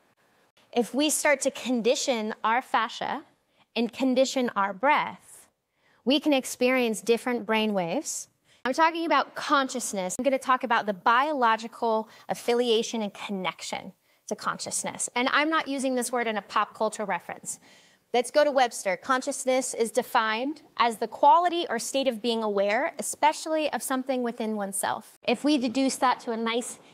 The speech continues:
neat little word, it would be awareness and perception. So we're gonna talk about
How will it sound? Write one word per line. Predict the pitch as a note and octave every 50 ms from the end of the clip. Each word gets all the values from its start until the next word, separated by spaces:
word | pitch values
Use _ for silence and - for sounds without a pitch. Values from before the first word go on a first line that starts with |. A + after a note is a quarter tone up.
| - _ _
neat | G#3 A#3+ C#4+ D4 - - - -
little | - A3+ A3 A3 G#3
word, | A3 C4 C#4+ E4+ F#4 - - - - - - - _
it | - A3+ A3+ -
would | A#3+ G#3+
be | A3 C4 C4 -
awareness | - A#3 A#3+ G#3+ A3+ G#3+ A3 A3 A#3 A#3 B3 B3 - - - _ -
and | G#3+ G#3+ G#3+ G#3+ G#3+ G#3+ A3 - -
perception. | - C4+ B3+ - F4+ E4+ - - - - - - G3 - _ _ - - _ _
So | - C4
we're | C4+ C4 E4+ F4+
gonna | G4+ F#4 F4+
talk | F4+ - D4+ C#4+ C#4 -
about | C#4 G#3+ A#3 G#3 F#3 F#3+ A3 C#4 -